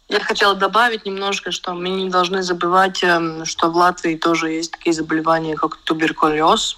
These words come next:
Есть хронические такие ситуации, когда человек нам-, много курит, да, и у него тоже есть хронический кашель. Так что, если кашель нас мучает долго, тоже не должны забывать, что есть и другие заболевания.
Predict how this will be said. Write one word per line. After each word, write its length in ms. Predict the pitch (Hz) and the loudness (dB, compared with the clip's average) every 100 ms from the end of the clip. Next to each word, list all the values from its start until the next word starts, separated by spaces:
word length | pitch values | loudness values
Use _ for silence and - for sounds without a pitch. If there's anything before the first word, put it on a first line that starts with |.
| - | -6
Есть 240 | 180 214 - | 0 2 2
хронические 1080 | - 175 202 202 - - 196 190 185 175 175 | 0 2 0 -2 -6 -2 2 2 4 2 0
такие 760 | 180 180 185 180 175 165 165 165 | -2 -2 0 2 4 4 2 -2
ситуации, 520 | - 170 170 - 165 | -2 2 2 2 0
когда 320 | 160 156 165 | 0 2 0
человек 400 | - 165 160 165 - | 4 4 4 0 -2
нам-, 220 | 160 156 - | -2 -2 -2
много 500 | 156 165 180 180 151 | 0 4 4 4 0
курит, 580 | - 185 175 170 - - - | 0 2 2 0 -6 -14 -4
да, 360 | 170 170 196 190 - | 4 6 4 0 -12
и 180 | 156 156 | -10 -8
у 60 | |
него 240 | 156 156 151 | -8 -6 -4
тоже 300 | 202 190 185 | -2 0 0
есть 180 | 185 - | 0 -2
хронический 680 | 190 175 175 - - 180 170 | -4 -2 -2 -4 -6 -4 -2
кашель. 560 | 175 170 - 160 160 - | 2 2 2 -6 -6 -2
Так 140 | 196 | -2
что, 380 | - 190 180 175 - | 2 2 2 0 -10
если 440 | - 190 226 - | -6 -2 0 -2
кашель 420 | 196 196 196 185 | 2 2 2 -4
нас 240 | 175 175 - | -6 -6 -4
мучает 400 | 190 185 175 170 | -4 -2 -4 2
долго, 340 | 175 277 240 | 4 6 4
тоже 300 | - 202 180 | 2 0 0
не 100 | 175 | -6
должны 380 | 175 170 170 185 | -2 -2 0 -4
забывать, 420 | 175 170 175 202 | -4 -4 2 2
что 220 | - - | 2 -2
есть 260 | 175 190 - | 0 0 -2
и 60 | 175 | -2
другие 500 | 170 165 190 185 165 | 0 0 0 0 -2
заболевания. 840 | 165 160 165 214 262 240 202 175 | 0 0 4 4 4 2 0 -2